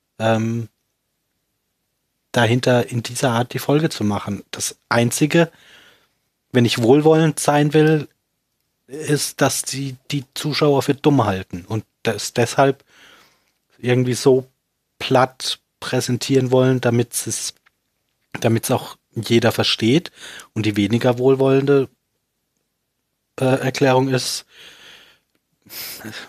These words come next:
einfach nicht so gute Menschen. Also nicht, nicht so gute, äh, nicht so gut in ihrem Job. Es sind bestimmt ganz fantastische Menschen.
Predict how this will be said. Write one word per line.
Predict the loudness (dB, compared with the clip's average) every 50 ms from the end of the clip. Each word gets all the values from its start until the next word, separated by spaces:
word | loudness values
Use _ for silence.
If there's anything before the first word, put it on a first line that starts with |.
| -20 -20 -14 -6
einfach | -4 -2 -2 -2 -4 -4 -2
nicht | -2 -2 -2
so | -2 -2 -2
gute | -2 -2 -4 -2 -2 0 0
Menschen. | 0 0 0 0 -2 -4 -4 -6 -8 -12 -14 _ _ _ _ _ -20 -20 _ _ _ -4
Also | -2 0 0 0 0
nicht, | 2 0 0 0 0 0
nicht | 2 2 4
so | 4 2 2
gute, | 4 4 2 4 6 6 4 4 2 -2 -8 -10 -10 -10 -14 -16 -14 _ 0
äh, | 2 2 2 4
nicht | 2 2 2
so | 2 0
gut | 2 2 2 2 4
in | 4 4
ihrem | 4 2 2
Job. | 2 0 0 0 -2 -8 -14 -14 -14
Es | -16 -12 -10
sind | -8 -8 -8
bestimmt | -8 -8 -6 -4 -4 -4 -6 -6 -8
ganz | -8 -6 -6 -6 -8 -10
fantastische | -10 -10 -10 -8 -8 -8 -8 -8 -12 -12 -12 -12
Menschen. | -12 -12 -12 -12 -14 -14 -16